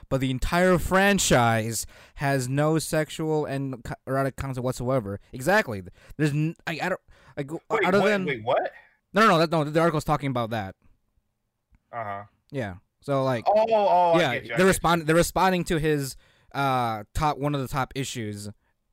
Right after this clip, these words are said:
Speaker 1: He quoted that he was, that was one of the top issues. But they're, again, the article is def-, the, the article is defending it, essentially.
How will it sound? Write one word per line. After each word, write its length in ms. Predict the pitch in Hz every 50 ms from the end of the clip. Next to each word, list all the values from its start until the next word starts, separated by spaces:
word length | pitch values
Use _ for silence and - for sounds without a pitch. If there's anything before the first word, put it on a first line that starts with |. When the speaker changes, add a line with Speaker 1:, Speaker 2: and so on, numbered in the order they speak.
| _ - 139 143 156 156 151
Speaker 1:
He 120 | 156 151
quoted 380 | - 170 170 170 151 131 120 - _ _ -
that 240 | 131 131 123 123 120
he 100 | 113 135
was, 140 | 127 127 113 -
that 100 | 131 131
was 100 | 131 -
one 140 | 131 127 123
of 60 | 120
the 120 | 101 -
top 160 | 123 120 - -
issues. 460 | 117 110 - 107 95 95 101 98 101 101 - _ _ _ _ _ _ _ _
But 180 | 117 127 123 107 110 117 123
they're, 140 | 131 127
again, 220 | 123 135 135 131 113
the 80 | 123
article 320 | 131 135 139 135 - 135 127
is 80 | 117
def-, 100 | - -
the, 160 | - 196 220 214
the 120 | 180 214
article 160 | 240 247 226
is 60 | 190
defending 360 | 147 156 - 156 139 123 113 98
it, 80 | 95
essentially. 500 | 107 - - 113 107 - - - 92 92